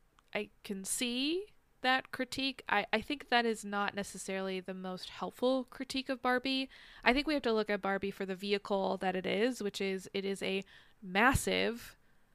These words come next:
blockbuster summer film. Its audience is not gender studies professors or enthusiasts like myself, <laughs> right? Its audience is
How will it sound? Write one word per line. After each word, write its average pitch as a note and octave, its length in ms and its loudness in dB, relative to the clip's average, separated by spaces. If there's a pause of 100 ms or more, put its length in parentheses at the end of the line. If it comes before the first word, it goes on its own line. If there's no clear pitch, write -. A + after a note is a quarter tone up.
(260)
blockbuster G3 920 2
summer F#3+ 480 -2
film. - 540 -8 (240)
Its B3+ 240 4 (160)
audience D4 720 0
is A#3 200 0
not G3+ 680 -2 (100)
gender F#3+ 360 -4
studies F#3+ 680 -6 (480)
professors F#3+ 800 -4
or F#3+ 160 -2
enthusiasts F#3 720 -4
like G3+ 180 -8
myself, - 520 -2
<laughs> - 20 -6
right? - 340 4 (400)
Its - 280 4
audience B3+ 600 4
is G#3+ 480 4